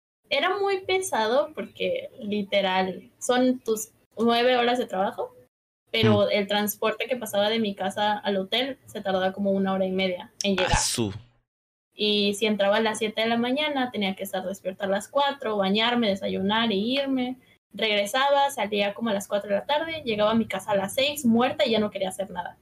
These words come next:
Speaker 2: Claro.
Speaker 1: Entonces era horrible. Pero sí, hacía eso antes de,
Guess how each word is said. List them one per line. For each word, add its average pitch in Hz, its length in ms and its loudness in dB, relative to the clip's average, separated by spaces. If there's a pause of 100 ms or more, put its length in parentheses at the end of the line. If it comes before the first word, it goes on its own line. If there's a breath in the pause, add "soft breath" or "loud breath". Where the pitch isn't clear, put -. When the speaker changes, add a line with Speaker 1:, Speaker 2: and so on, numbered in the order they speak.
(480)
Speaker 2:
Claro. - 160 2 (120)
Speaker 1:
Entonces 220 200 2
era 226 220 4
horrible. 196 600 0 (400)
Pero 220 200 0
sí, 233 220 0
hacía 208 400 0
eso 208 200 -2
antes 202 340 -4
de, 196 420 -4